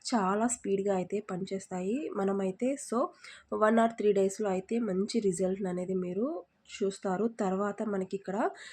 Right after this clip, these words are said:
దీంట్లోకి అయితే చూసారు కదా, ఈ విధంగా మనము ఎక్కడ కూడా ఉండలు లేకుండా మొత్తం కూడా మిక్స్ చేసుకున్న తర్వాత దీంట్లోకి అయితే నేను ఇక్కడ లెమన్ కూడా యాడ్ చేసుకుంటున్నాను. ఇక్కడ లెమన్ కూడా మనకి చాలా బాగా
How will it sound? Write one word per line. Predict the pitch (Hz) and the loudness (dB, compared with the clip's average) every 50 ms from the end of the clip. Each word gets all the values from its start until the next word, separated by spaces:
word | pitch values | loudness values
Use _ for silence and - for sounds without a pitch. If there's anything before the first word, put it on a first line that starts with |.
| - - - 202 | -14 -4 2 6
దీంట్లోకి | 214 214 208 - 202 196 196 - | 6 6 6 4 2 2 2 2
అయితే | 214 196 196 - 233 269 277 - | 0 -2 0 0 -2 -2 0 -2
చూసారు | 220 226 226 214 - | -2 -2 -2 -4 -2
కదా, | 196 190 202 214 - - | -4 -4 -4 -4 -2 0
ఈ | 202 202 202 | 2 4 4
విధంగా | 196 196 196 196 185 190 196 196 190 | 4 2 0 0 -2 -2 -2 -2 -2
మనము | 185 185 185 185 214 254 240 226 | -4 -4 -4 -4 -4 -4 -4 -4
ఎక్కడ | 202 - 214 190 190 190 - | -6 -4 -2 -4 -4 -4 -4
కూడా | 208 196 202 214 202 185 | -4 -4 -2 -2 -2 -2
ఉండలు | 185 190 202 208 214 208 | 0 0 0 2 2 0
లేకుండా | 196 185 185 - 185 180 180 196 226 226 202 | 0 -2 -4 -4 -6 -4 -4 -4 -4 -2 -4
మొత్తం | 180 180 - 190 190 190 - | -4 -4 -4 -4 -4 -4 -4
కూడా | - 185 196 214 208 190 | -6 -8 -6 -4 -4 -4
మిక్స్ | 196 - - - - | -4 -4 -6 -8 -4
చేసుకున్న | 202 196 196 - - 190 190 185 - 180 | -4 -4 -4 -6 -6 -6 -6 -6 -4 -6
తర్వాత | 175 180 180 180 175 170 226 262 370 - - - _ _ - - - - - - - | -6 -4 -6 -6 -8 -6 -4 -4 -4 -6 -8 -20 _ _ -20 -20 -20 -20 -20 -6 0
దీంట్లోకి | 220 240 240 233 233 233 233 233 214 | 4 4 4 6 4 4 4 4 2
అయితే | 196 196 - 226 226 214 | 2 2 0 0 0 0
నేను | 208 202 190 185 | 0 0 0 -2
ఇక్కడ | - - 185 185 220 277 339 440 - _ _ _ _ - - 196 202 | -2 -4 -4 -2 -2 -2 -4 -6 -8 _ _ _ _ -2 4 6 6
లెమన్ | 196 196 202 220 226 226 - _ - 196 208 | 6 6 6 4 2 0 -4 _ -6 0 0
కూడా | 202 208 233 262 - 214 | 2 2 2 2 2 0
యాడ్ | 196 180 170 - 202 | -2 -2 -2 -2 -4
చేసుకుంటున్నాను. | 196 196 - - 208 190 185 190 185 185 185 185 190 220 269 254 | -4 -4 -4 -6 -4 -4 -4 -4 -4 -4 -4 -2 -2 -2 -4 -4
ఇక్కడ | 226 - 190 185 185 185 | -4 -2 0 0 0 0
లెమన్ | 180 180 190 208 214 - | 2 2 0 0 0 0
కూడా | 208 208 196 190 | -2 0 0 -2
మనకి | 185 185 - - 226 226 - 196 | -4 -4 -4 -4 -4 -4 -4 -4
చాలా | 180 185 175 185 202 208 196 196 | -2 -2 0 0 0 0 0 -2
బాగా | 190 185 190 | -2 0 0